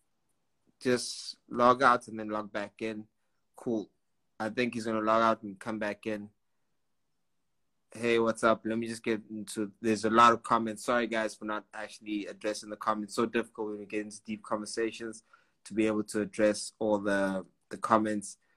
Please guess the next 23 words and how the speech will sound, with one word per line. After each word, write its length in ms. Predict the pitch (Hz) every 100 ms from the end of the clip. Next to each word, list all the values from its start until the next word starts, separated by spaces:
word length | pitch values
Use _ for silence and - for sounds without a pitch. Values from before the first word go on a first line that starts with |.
| _ _
but 160 | 113 110
appreciate 580 | 98 - 120 - 113 107
all 140 | 113
the 80 | 107
comments, 580 | - 120 120 117 110 - _ _ _ -
and 540 | 110 104 104 104 98
we'll 220 | 101 107 101
definitely 400 | 113 110 120 107
get 180 | 107 -
Kule 300 | 104 107 104
to, 140 | - 101
like, 260 | 95 92 -
answer, 520 | 110 104 - 104 98 _ _ _ _ -
um, 440 | 104 101 95 95 87 _ _ _ -
some 320 | - 117 110
of 40 | 104
the 80 |
questions 840 | - - 113 - 117 107 104 - - _ _
that 100 | 98
you 160 | 98 113
guys 240 | 110 107
put 240 | - 113 98
up, 180 | 98